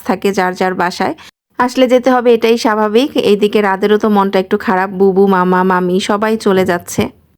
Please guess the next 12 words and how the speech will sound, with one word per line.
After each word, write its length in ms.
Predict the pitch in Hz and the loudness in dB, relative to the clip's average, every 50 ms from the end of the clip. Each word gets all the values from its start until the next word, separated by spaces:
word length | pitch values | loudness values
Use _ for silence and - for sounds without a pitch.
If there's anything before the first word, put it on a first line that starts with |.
| _ _ _ _ | _ _ _ _
আর 160 | - 269 269 | -2 -2 0
এদিকে 360 | 269 269 254 233 262 247 285 262 | 0 0 0 2 2 2 2 2
আমার, 580 | 240 220 214 214 214 220 220 220 226 220 220 | 2 2 0 2 2 2 2 2 2 0 -2
আহ, 160 | - 208 196 | -2 -4 -4
শাশুড়ি 440 | 208 - - 214 208 - - 240 233 | -4 -2 -4 -4 -2 0 2 2 4
মায়ের 200 | 233 233 226 226 | 4 2 2 0
সাথে 220 | 226 - 247 233 240 | -2 -2 -2 0 0
আমার 280 | 208 196 202 202 202 | 0 0 0 0 0
মায়ের 420 | 202 202 196 196 196 196 202 202 202 | 0 0 0 0 0 0 -2 -2 -2
আলহামদুলিল্লাহ 840 | - 196 190 196 202 214 202 202 196 196 202 196 202 202 208 208 - - | -2 -2 -2 0 0 0 0 0 0 2 2 2 4 4 2 2 0 -2
অসম্ভব 640 | - 185 208 - - 262 254 254 247 247 262 247 233 | -2 -2 -2 -2 0 0 2 2 2 2 2 0 2
মিল। 340 | - 208 202 190 196 247 320 | 2 2 2 2 2 0 -2